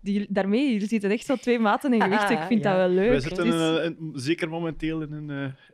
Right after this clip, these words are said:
Speaker 3: in een, goh, niet in een ander genre, in een andere hoek van hetzelfde genre.
Speaker 1: Ja,
Speaker 2: Ja.
Speaker 1: het is dat,
Speaker 2: Ja.
Speaker 1: hè. Dat is wel, het is
Speaker 2: Eigenlijk
Speaker 1: zo
Speaker 2: vanuit een ander perspectief hetzelfde behandelen.
Speaker 1: Ja.
Speaker 3: Ik probeer uit te leggen hoe dat, hoe dat D N A werkt.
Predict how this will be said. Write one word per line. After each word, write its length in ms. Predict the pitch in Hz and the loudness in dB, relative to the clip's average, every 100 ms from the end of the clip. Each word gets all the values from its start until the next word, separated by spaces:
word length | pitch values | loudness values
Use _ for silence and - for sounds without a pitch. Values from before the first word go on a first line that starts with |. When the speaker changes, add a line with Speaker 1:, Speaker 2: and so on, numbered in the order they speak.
| 156 | -10
Speaker 3:
in 100 | 135 | -6
een, 260 | 131 127 123 _ | -4 -6 -10 _
goh, 360 | _ - 175 - | _ -8 -6 -6
niet 200 | 151 165 | -6 -6
in 60 | 214 | -4
een 80 | 196 | -4
ander 200 | 151 117 | -2 -2
genre, 340 | 127 123 131 | -2 -4 -4
in 160 | 147 139 | -4 -2
een 100 | 135 | -2
andere 240 | 175 156 | -2 -4
hoek 200 | 135 175 | -4 -6
van 120 | 147 | -6
hetzelfde 400 | 131 - 127 107 | -6 -6 -10 -10
genre. 280 | 92 90 - - | -10 -16 -20 -10
Speaker 1:
Ja, 0 | |
Speaker 2:
Ja. 300 | 196 196 302 | 2 4 4
Speaker 1:
het 100 | 294 | 0
is 120 | 233 190 | -6 0
dat, 120 | 233 | 2
Speaker 2:
Ja. 120 | - | 2
Speaker 1:
hè. 100 | 339 | 2
Dat 140 | 247 | 0
is 80 | 254 | 0
wel, 100 | 269 | 0
het 80 | 247 | 0
is 80 | 247 | 2
Speaker 2:
Eigenlijk 300 | 233 226 220 | 4 4 4
Speaker 1:
zo 60 | 262 | 2
Speaker 2:
vanuit 180 | 247 | 0
een 80 | 233 226 | -2 -2
ander 160 | 262 233 | -2 -2
perspectief 640 | 233 - 208 208 285 294 - | -4 -2 -8 -2 -4 -4 -8
hetzelfde 540 | 190 - 247 254 220 | -8 -6 -4 -4 -4
behandelen. 560 | 190 175 190 170 139 135 | -6 -4 -6 -6 -6 -2
Speaker 1:
Ja. 260 | 190 202 - _ | 2 2 0 _
Speaker 3:
Ik 180 | 156 - _ _ | -6 -6 _ _
probeer 640 | - 143 160 170 160 - _ | -2 2 6 4 2 -6 _
uit 180 | 156 165 | 0 2
te 80 | |
leggen 200 | 165 151 147 | 0 0 0
hoe 120 | 151 | 2
dat, 280 | 139 131 131 | 4 2 0
hoe 140 | 135 | -2
dat 340 | 131 117 113 | 0 0 0
D 40 | 113 | -2
N 260 | 117 110 | -2 0
A 380 | 110 107 98 92 _ | -2 -2 -4 -6 _
werkt. 540 | 95 160 226 - - | -4 -4 -4 -8 -14